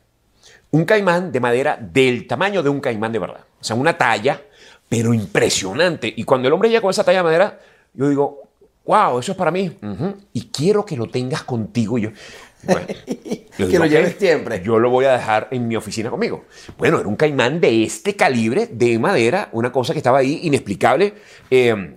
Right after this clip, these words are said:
Speaker 1: que además la gente, la, la, la, eh, es lo más excéntrico que yo tuve en mi, en, en mi, en mi vida. Nunca tuve una cosa distinta a esa.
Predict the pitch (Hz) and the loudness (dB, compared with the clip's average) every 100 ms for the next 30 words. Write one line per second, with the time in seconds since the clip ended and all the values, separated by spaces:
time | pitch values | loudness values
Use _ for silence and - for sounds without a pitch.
0 | - 98 117 170 147 127 87 67 65 - | -10 -4 0 2 2 0 -4 -4 -6 -6
1 | 67 120 - 190 240 247 170 196 147 113 | -4 -2 0 2 2 0 2 0 0 -4
2 | 120 110 113 107 98 - 95 101 98 82 | -4 -2 -2 -4 -6 -8 -12 -8 -6 -6
3 | 80 101 131 113 - 160 110 117 110 107 | -4 0 2 0 2 0 0 -2 -4 -2
4 | 104 101 95 104 110 92 85 - | -2 -2 -2 -6 -4 -2 -4 -6